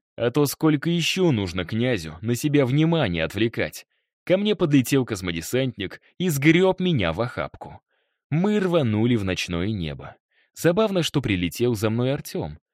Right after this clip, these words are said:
тот самый командир отделения, который в Африке уносил раненую Софью с новой выборгской базы. Правда, тогда Соня была без сознания, и Артём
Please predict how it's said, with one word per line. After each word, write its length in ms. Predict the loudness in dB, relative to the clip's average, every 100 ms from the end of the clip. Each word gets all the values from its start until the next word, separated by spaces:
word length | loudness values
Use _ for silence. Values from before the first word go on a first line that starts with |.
| _ _
тот 160 | -4
самый 300 | 0 0 0
командир 460 | -2 0 0 0 -2
отделения, 500 | -2 0 0 0 -2
который 320 | -4 -4 -2
в 120 | 0
Африке 500 | 0 -2 -8 -12 -18 -20 _ _
уносил 520 | -4 -4 -4 -2 0
раненую 440 | 0 0 0 -2
Софью 440 | -2 -2 -2 -2 -8
с 140 | -8
новой 460 | -4 -2 -2 -2 -6
выборгской 640 | -6 -4 -2 -4 -4 -4
базы. 560 | -2 0 -2 -4 -14 -20 _ _
Правда, 360 | 0 2 2
тогда 400 | 2 0 2 0
Соня 340 | 0 0 0 0
была 240 | 2 2
без 220 | 2 -2
сознания, 640 | 0 0 0 -2 -2 -4 -6
и 120 | -2
Артём 480 | -2 -2 -2 -2